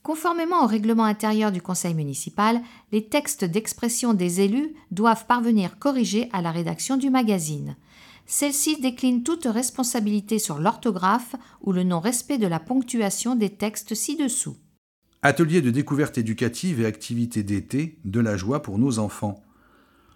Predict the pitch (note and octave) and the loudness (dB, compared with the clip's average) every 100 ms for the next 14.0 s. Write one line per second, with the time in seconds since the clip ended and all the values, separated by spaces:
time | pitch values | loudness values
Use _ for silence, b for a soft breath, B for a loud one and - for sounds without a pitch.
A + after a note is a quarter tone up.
0 | b A2 A#2+ - A2 F#2+ G2 A2 G#2+ G#2+ | b -4 -2 -2 0 0 0 0 0 -4
1 | G#2 G#2+ G2 F#2+ F#2+ - A2+ D3+ G#2 G#2+ | -2 -2 0 -2 -2 -4 -2 0 0 -2
2 | - A2 A2+ A2+ F#2+ G#2 G2+ G2+ A2 C#3 | -4 -2 0 0 0 -2 -2 0 4 4
3 | G#2+ G2+ A2 A2+ A2+ C3 G#2+ F#2 A2+ - | 4 2 2 2 4 4 2 -2 -4 -2
4 | G2+ - - A2+ A2+ F#2 F2+ A#2 - G#2+ | -4 -2 0 0 0 -2 -4 -6 -2 -4
5 | G2 F#2 G#2+ A#2+ E3 E3 B B B B | -4 -2 2 4 2 -2 B B B B
6 | - B2+ A#2+ F#3 E3+ B2 A#2+ B2 A#2+ B2 | -6 -2 0 4 4 4 4 4 2 -2
7 | E3+ D#3+ A2 G#2+ G#2 C3 A#2+ D#3+ C#3 A2 | -2 -2 -2 -2 -4 -8 -2 -2 0 -2
8 | G2+ A2+ G#2+ C#3 A2+ G2 A2 - A#2 A#2+ | 0 0 2 2 2 2 -2 0 -2 0
9 | C#3 A2 G2+ F#2+ - A#2 B2+ B B - | 0 0 0 -4 -4 -4 -4 B B -6
10 | A2+ G#2+ - G2 C#3 B2 G#2 G#2 F#2+ B2 | 0 0 0 -2 0 0 0 -2 -4 -10
11 | - _ - A#2 G2+ G#2 - - G2 G2+ | -12 _ 0 0 0 -4 -8 -6 -4 -4
12 | C#3+ - G2 - F#2+ E3 - G#2+ - - | -10 -8 -6 -4 -4 -4 -2 -4 -4 -2
13 | B2 D#3+ C#3+ C#3 D#3+ A#2+ G2+ - - | 0 2 0 0 0 0 -4 -8 -18